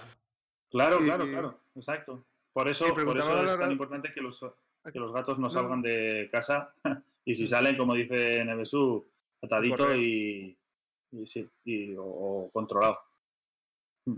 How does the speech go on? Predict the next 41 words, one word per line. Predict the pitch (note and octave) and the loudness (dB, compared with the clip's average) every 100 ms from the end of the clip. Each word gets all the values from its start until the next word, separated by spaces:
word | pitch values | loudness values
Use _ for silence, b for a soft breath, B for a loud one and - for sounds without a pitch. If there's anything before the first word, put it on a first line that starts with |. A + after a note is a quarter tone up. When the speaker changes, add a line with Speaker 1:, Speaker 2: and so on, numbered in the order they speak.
| - | -4
Speaker 2:
Y, | D3+ C#3 C3+ D#3 | 0 0 0 0
y | |
preguntaba | D3 D3 C#3 C#3+ | 2 4 4 4
para | E3 E3 | 6 6
Arauco | E3 E3 E3+ F3+ F3+ | 6 4 2 -2 0
que | D3+ C#3+ | 0 0
para | D3 C3+ C3+ | 4 2 2
qué | |
sirven | D#3+ E3+ F3 | 0 0 4
los | D#3+ | 2
ajolotes. | D3 C#3+ C#3 C#3 A#2 b b - | 4 2 2 0 -6 b b 0
En | C3+ | 4
la | |
vida | C#3 D#3 | 6 6
real | E3+ E3+ D3 - | 4 4 2 -2
hemos | D3 C#3+ | -4 0
dicho | D#3 D#3 B2 | 0 -2 -4
que | A#2+ A2+ G#2 - | -4 -6 -6 -8
mejor | C#3 B2+ C#3 C#3+ | -6 0 0 2
no, | C#3+ D3 D3 C#3+ C#3 C3 | 2 4 4 2 -2 -6
no | C3+ C#3 C3+ C3 C#3 | -14 -12 -6 -4 -2
tocarlos, | C#3+ D3+ D#3 E3 | 0 2 2 2
aunque | E3+ B2+ B2 | 0 -2 0
sirvan | C3 B2+ | 0 0
para | B2+ B2 | 0 -2
cosas. | D3+ D3+ | -4 -6
Speaker 1:
Eso | A#2+ - G#2 | -6 -6 -6
es. | - - | -8 -2
Speaker 2:
En | C3+ | 0
el | C#3 | 2
juego | D#3+ D3+ | 4 6
lo | D#3+ E3 | 6 6
que | D3+ | 2
hacen | D#3+ E3+ | 2 2
es | E3 E3 | 0 2
te, | E3 D3 C3+ B2+ | 4 6 4 2
te | C#3+ C3 B2+ | 0 2 2
defienden | B2 - D3 D3+ E3 | -2 0 0 2 0
en | D#3+ C#3+ | 0 -2
el | B2+ | -2
mar | C3 D#3 | 0 0